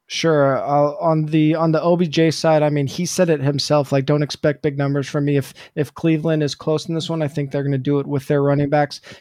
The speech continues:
Kenny Golladay, we saw him seventy-three percent snap share last week, turn that seventy-three percent snap share into twenty-two percent target share, thirty-five percent air yard share.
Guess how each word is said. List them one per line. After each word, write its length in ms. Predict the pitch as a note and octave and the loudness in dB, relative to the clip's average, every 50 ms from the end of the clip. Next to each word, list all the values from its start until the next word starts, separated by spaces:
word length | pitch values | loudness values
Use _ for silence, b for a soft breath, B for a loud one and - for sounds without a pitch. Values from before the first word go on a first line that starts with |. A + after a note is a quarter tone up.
| B - | B -4
Kenny 240 | - F3+ F3 E3 C#3+ | -2 0 0 2 2
Golladay, 420 | D#3 D3+ D3+ D3 D3 D3 C#3+ C#3 | 4 4 4 4 4 2 0 0
we 100 | C#3 C#3+ | -2 -4
saw 260 | C3+ - - D3+ D3 D3 | -4 -2 0 0 2 2
him 140 | D3+ D3 C#3+ | 2 0 -2
seventy-three 640 | C3+ - D#3 D#3+ D#3 E3+ E3 D3+ - - D#3+ D#3+ D3+ | -2 0 0 0 2 2 0 0 0 2 2 0 2
percent 400 | - D#3+ D3+ - - D#3 D3 - | 2 0 0 2 2 0 0 0
snap 260 | - D#3 D3+ D3 C#3 | 0 0 0 0 0
share 200 | - - D3+ D3 | 0 2 2 4
last 280 | D3 D3 D3 C#3 - | 4 4 2 2 2
week, 240 | D#3 D#3 D3+ C#3 B B B B B _ | 2 2 2 0 B B B B B _
turn 180 | - E3 D#3+ D3+ | -2 0 0 2
that 140 | D3+ D3 - | 0 -2 0
seventy-three 540 | - D#3 D#3 D3+ D3+ D3 - - D#3 D3 C3+ | 0 0 2 2 2 2 2 2 0 0 2
percent 400 | - D3+ C#3+ - D#3+ D#3 C#3+ - | 0 -2 0 0 0 -2 -2 -2
snap 240 | - D3+ C#3+ C3+ | -2 -2 -2 -2
share 180 | - - D#3 D3+ | 0 0 0 2
into 200 | D3 C3+ D3 C#3+ | 2 2 0 -2
twenty-two 500 | - - D#3 D3 D3 C#3+ C#3 - D3+ C#3+ | -2 -2 -2 0 0 0 0 -2 -4 -2
percent 340 | - C#3+ C3 - D3+ C#3 C#3+ | -2 -2 -2 0 -2 -4 -2
target 300 | - C3 C#3+ C#3 C#3 C3 | -2 -2 -2 -2 -2 -4
share, 180 | - C#3+ C#3+ | -2 -2 -2
thirty-five 640 | C#3 - C#3+ D3 C#3+ C3 - - C#3 C3+ C#3 C3 - b b b b b | -2 0 0 0 0 0 0 0 0 2 0 -2 -4 b b b b b
percent 340 | _ - C#3 - - D3 C#3+ - | _ -6 -2 0 0 -2 -2 0
air 240 | D#3 D3+ D3+ D#3 | 0 2 4 4
yard 240 | D#3+ D#3+ D3+ D3+ D3 | 4 4 2 2 0
share. 400 | - - - D#3+ D#3+ D#3 D#3 D3+ | -2 -2 0 2 2 2 2 0